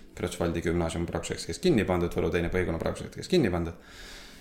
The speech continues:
Aga toonane ühisgümnaasium siis võttis mind tööle ja kaks aastat töötasin ma seal ajaloo ühiskonnaõpetuse õpetajana. Ja pärast seda siis, äh, viis aastat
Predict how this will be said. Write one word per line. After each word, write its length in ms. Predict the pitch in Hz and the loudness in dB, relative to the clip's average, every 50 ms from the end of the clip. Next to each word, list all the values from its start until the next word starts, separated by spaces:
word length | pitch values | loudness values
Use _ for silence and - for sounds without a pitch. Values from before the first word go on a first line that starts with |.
| - - - - - - - - - - - - - - | -20 -20 -20 -20 -20 -20 -20 -20 -20 -20 -18 -8 4 6
Aga 120 | 120 117 117 | 6 10 10
toonane 400 | 156 165 160 147 135 135 135 135 147 | 10 10 10 8 8 8 8 8 6
ühisgümnaasium 600 | 160 160 143 - - 143 160 180 170 151 - 139 | 6 4 2 2 4 6 6 8 6 6 4 2
siis 140 | 135 147 139 - | 0 -2 -4 -4
võttis 260 | 165 - - - 135 - | -6 -4 -4 -4 0 2
mind 140 | 151 139 143 - | 2 2 2 2
tööle 200 | 196 160 123 117 | 2 4 4 2
ja 60 | 113 | 2
kaks 220 | - - - - 147 | 0 -4 -2 -2 0
aastat 240 | 143 139 - - - | 0 0 -2 0 2
töötasin 400 | - - - - - - 127 123 | 2 2 2 0 -2 0 2 2
ma 80 | 120 120 - | 2 2 2
seal 260 | - 127 127 123 139 | 0 0 0 2 2
ajaloo 260 | 143 135 123 120 135 | 4 4 4 2 2
ühiskonnaõpetuse 600 | 135 131 - 123 123 120 - 127 - - - 180 | 0 0 0 0 0 0 0 -2 0 0 -2 0
õpetajana. 440 | - 104 - - 90 85 85 85 85 - - - - - - - - - - - - - - | 0 -2 -2 0 0 0 0 0 -2 -4 -8 -16 -20 -20 -20 -20 -20 -20 -20 -20 -10 0 0
Ja 100 | 104 104 - | 2 2 4
pärast 320 | 131 127 123 - - 196 | 2 2 2 0 -2 -2
seda 180 | 185 - 113 110 107 | 0 2 2 2 2
siis, 680 | - - - 107 107 101 104 104 104 - - - - - 95 | 0 0 2 2 2 4 2 2 2 2 2 2 2 4 6
äh, 160 | 95 95 98 113 | 6 6 4 2
viis 220 | 147 143 107 - 101 | 2 0 0 0 0
aastat 480 | 90 92 - - - - - - - | 0 -2 -2 -4 -6 -6 -6 -10 -10